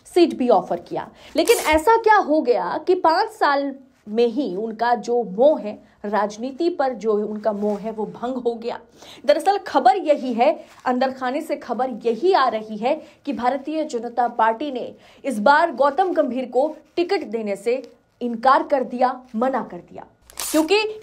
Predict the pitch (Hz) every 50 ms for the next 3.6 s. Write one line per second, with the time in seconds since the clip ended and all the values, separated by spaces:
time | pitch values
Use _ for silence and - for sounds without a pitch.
0 | - - - 392 - 453 370 415 415 403 - 494 494 - 294 311 320 370 359 392
1 | 392 440 427 - 349 339 359 349 392 370 370 - 330 311 311 330 349 349 359 370
2 | 370 349 320 277 320 330 302 339 359 359 359 - - 294 285 - - 339 349 349
3 | 294 254 226 208 202 190 185 - - 208 -